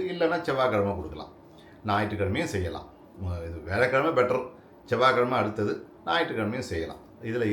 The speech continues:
எது உங்களுக்கு சௌரியமோ அந்த கிழமைக்கு இது மாதிரி பண்ணுங்க. இது மாதிரி சந்தர்ப்பத்துல, சந்தர்ப்பத்துல இப்போ இந்த வாரம் ஒரு, ஒரு மூணு பேருக்கு செஞ்சுட்டோம்னா அடுத்த மாசம் ஒரு மூணு பேருக்கு, அதுக்கு அடுத்த மாசம் ஒரு மூணு பேருக்கு, இப்படி செஞ்சோம்னா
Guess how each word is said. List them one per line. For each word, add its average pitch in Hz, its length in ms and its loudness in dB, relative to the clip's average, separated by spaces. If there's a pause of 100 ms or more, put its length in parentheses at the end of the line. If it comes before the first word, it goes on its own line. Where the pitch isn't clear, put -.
எது 113 140 -2 (100)
உங்களுக்கு 107 280 -2 (100)
சௌரியமோ 87 440 -2 (140)
அந்த 95 280 -4 (120)
கிழமைக்கு 95 420 -4
இது 85 140 -8
மாதிரி 82 220 -10
பண்ணுங்க. 73 280 -14 (640)
இது 123 180 -4
மாதிரி 135 280 -2
சந்தர்ப்பத்துல, 117 540 2 (100)
சந்தர்ப்பத்துல 95 480 -4 (1040)
இப்போ 95 140 -2
இந்த 104 160 0
வாரம் 107 320 4
ஒரு, 107 120 2 (440)
ஒரு 110 160 -2
மூணு 110 220 0
பேருக்கு 107 280 -2
செஞ்சுட்டோம்னா 104 580 -2 (360)
அடுத்த 127 280 -4
மாசம் 120 340 -2
ஒரு 95 80 -2
மூணு 95 200 -4
பேருக்கு, 82 340 -10 (800)
அதுக்கு 120 220 -4
அடுத்த 107 160 -4
மாசம் 101 300 -4
ஒரு 87 160 -6
மூணு 90 200 0
பேருக்கு, 78 280 -12 (560)
இப்படி 156 240 2 (100)
செஞ்சோம்னா 127 500 0